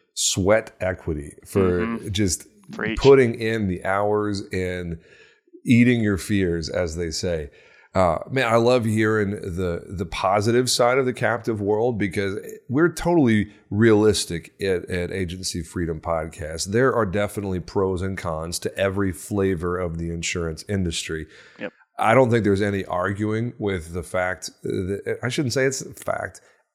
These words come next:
Speaker 1: I have a very strongly held opinion, which there's a lot of data to back it up, that the captive world is the minor leagues, uh, in the insurance industry. You're not a, a legitimate professional,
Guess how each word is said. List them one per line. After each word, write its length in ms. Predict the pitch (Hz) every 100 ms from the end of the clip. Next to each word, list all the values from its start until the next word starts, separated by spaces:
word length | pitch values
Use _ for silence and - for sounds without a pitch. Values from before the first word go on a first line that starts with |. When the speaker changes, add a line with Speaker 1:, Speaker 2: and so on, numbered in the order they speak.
| -
Speaker 1:
I 80 | 123
have 180 | 123 123
a 100 | 117
very 440 | 98 147 151 139
strongly 800 | - - - 110 104 95 98 95
held 340 | 87 92 90
opinion, 460 | 87 92 101 85 82
which 200 | 87 - -
there's 160 | 98
a 60 | 87
lot 180 | 95 90
of 140 | 78
data 300 | 92 90 87
to 60 | 82
back 300 | 80 80 82
it 80 | 90
up, 260 | 78 78 - - - -
that 220 | 101 104
the 160 | 101 95
captive 580 | - 95 95 - 98 87
world 640 | 90 101 92 87 90 104
is 220 | 95 85
the 60 | 90
minor 360 | 87 90 87
leagues, 560 | 85 82 80 92 - - _ _ -
uh, 120 | 92
in 260 | 87 98 95
the 100 | 92
insurance 480 | 87 - 92 87 82 -
industry. 560 | 101 85 - - - - _ -
You're 200 | 104 107
not 360 | 104 101 98 92
a, 140 | 92 - -
a 120 | 101
legitimate 640 | 98 95 110 98 90 82
professional, 840 | - 87 - 107 - 95 82 82